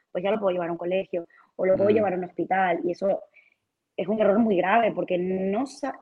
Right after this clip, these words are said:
Speaker 1: no, es decir, es un animal, tiene instinto, no sabemos si el perro está cómodo o no.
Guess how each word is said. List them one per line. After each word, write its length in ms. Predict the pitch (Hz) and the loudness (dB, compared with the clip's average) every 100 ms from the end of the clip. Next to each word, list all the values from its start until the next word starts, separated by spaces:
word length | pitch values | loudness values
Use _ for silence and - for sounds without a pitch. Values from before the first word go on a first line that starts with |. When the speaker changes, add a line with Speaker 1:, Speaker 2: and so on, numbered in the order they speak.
| - | -6
Speaker 1:
no, 400 | 220 208 214 - _ _ | -2 -2 -4 -8 _ _
es 140 | 220 | -6
decir, 240 | 190 220 - _ _ _ _ | 2 2 0 _ _ _ _
es 100 | 196 | 0
un 120 | 294 | 2
animal, 500 | 196 175 214 220 175 | 2 0 2 2 -2
tiene 180 | 214 233 | -6 -4
instinto, 520 | 262 - 208 262 185 | -4 -2 -2 0 -2
no 140 | 175 190 | -2 -4
sabemos 400 | 262 196 262 302 | 0 2 2 0
si 80 | |
el 60 | 180 | -4
perro 140 | 180 | -4
está 180 | 175 170 | -6 -8
cómodo 320 | 170 170 170 | -6 -4 -4
o 40 | 165 | -4
no. 200 | 165 | -8